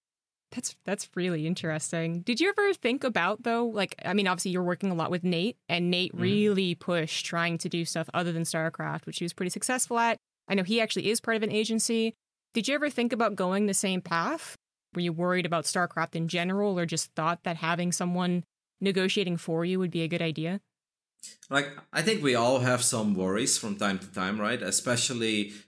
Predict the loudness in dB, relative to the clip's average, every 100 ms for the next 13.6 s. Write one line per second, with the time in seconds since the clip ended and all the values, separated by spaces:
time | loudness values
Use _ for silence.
0 | -8 -2 0 2 2 2 2 2 0 -2
1 | -2 -2 -2 -2 -2 -2 -4 -4 -4 0
2 | 0 -2 -4 -2 0 -2 -2 -2 0 -2
3 | -2 -2 0 0 -2 -2 -4 -4 -12 -20
4 | -4 0 2 0 0 0 0 2 4 4
5 | 4 4 4 2 2 2 2 0 0 0
6 | 0 0 0 0 0 0 0 0 0 0
7 | 0 0 0 0 0 -2 -4 -2 -4 -2
8 | -4 -2 0 -2 -6 -20 _ -6 2 2
9 | 2 0 0 2 4 4 4 0 0 0
10 | 0 0 0 0 2 2 0 -2 -2 -2
11 | 0 0 0 -2 -4 -2 -4 -8 -20 -6
12 | -4 -2 -2 -2 0 2 4 2 0 -2
13 | -2 0 2 0 -2